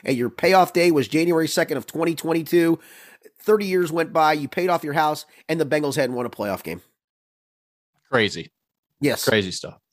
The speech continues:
Speaker 2: All right, and, uh, this question we can end on. Doesn't look like we've gotten anything else coming in, I don't think, here.
Speaker 1: All good.
Speaker 2: Let me make sure I check the Twitters. Uh, yeah, it looks like this is it. So last week you told a story about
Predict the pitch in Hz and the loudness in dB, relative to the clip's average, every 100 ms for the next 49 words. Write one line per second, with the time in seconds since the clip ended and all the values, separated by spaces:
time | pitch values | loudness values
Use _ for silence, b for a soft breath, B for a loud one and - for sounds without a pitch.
0 | b b b b b b b b - 151 | b b b b b b b b 0 4
1 | 170 147 139 135 143 147 143 139 139 139 | 6 6 4 4 2 4 4 4 6 6
2 | 131 107 - 151 160 160 - 151 - 147 | 4 0 -14 0 2 2 2 2 2 -2
3 | 135 135 127 - 135 135 127 123 123 120 | -2 -2 -4 -2 -2 0 0 0 0 -4
4 | 117 - - 127 131 127 117 120 113 110 | -8 -10 -4 -4 -2 -4 0 0 0 0
5 | 120 113 113 110 113 107 107 107 - 110 | 2 2 0 -4 -4 -4 -4 -4 -4 -4
6 | 104 104 101 101 101 - 107 98 - 104 | -2 -4 -2 -2 -4 -6 -8 -8 -4 0
7 | 101 170 180 185 - - 117 104 - 104 | 2 4 2 0 -8 -12 -6 -6 -2 -4
8 | 98 _ - - 101 - 101 - - 107 | -4 _ -8 -2 -2 -4 -16 -10 -2 0
9 | 101 98 - b b b b b - 98 | 0 -4 -8 b b b b b -2 0
10 | 90 80 82 80 104 87 107 104 101 104 | 2 0 -2 -2 -4 -4 -4 -6 -4 -6
11 | - 101 95 - 123 110 101 B B - | -2 -2 -4 -2 2 4 2 B B -12
12 | 165 180 214 - 220 - 185 180 180 151 | 2 4 4 2 -2 -2 -4 2 4 4
13 | - - 175 151 123 123 127 123 123 123 | 0 2 4 6 4 2 -2 -2 0 0
14 | 120 | 0